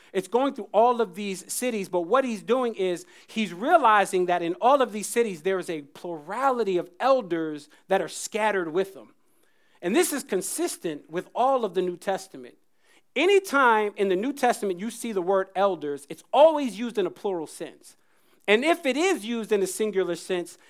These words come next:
it's still used in a plural context. Like, for example, you'll see if you keep looking down verse number one, you'll see the word elder, but he says, "I'm a fellow elder," meaning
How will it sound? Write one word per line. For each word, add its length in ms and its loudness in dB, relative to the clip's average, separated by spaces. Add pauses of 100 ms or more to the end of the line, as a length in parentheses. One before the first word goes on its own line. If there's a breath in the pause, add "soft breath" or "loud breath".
(140 soft breath)
it's 180 2
still 300 0
used 240 0
in 80 2
a 60 2
plural 320 4
context. 640 -4
Like, 240 2 (260 soft breath)
for 180 2
example, 480 0
you'll 160 -2
see 260 -4
if 120 -2
you 100 -6
keep 260 -10
looking 280 -2
down 200 2
verse 220 -6
number 160 -6
one, 340 0 (280 soft breath)
you'll 180 0
see 320 0
the 140 2
word 400 2
elder, 400 2
but 180 4
he 80 0
says, 380 2
"I'm 180 2
a 80 2
fellow 800 4
elder," 480 0
meaning 540 0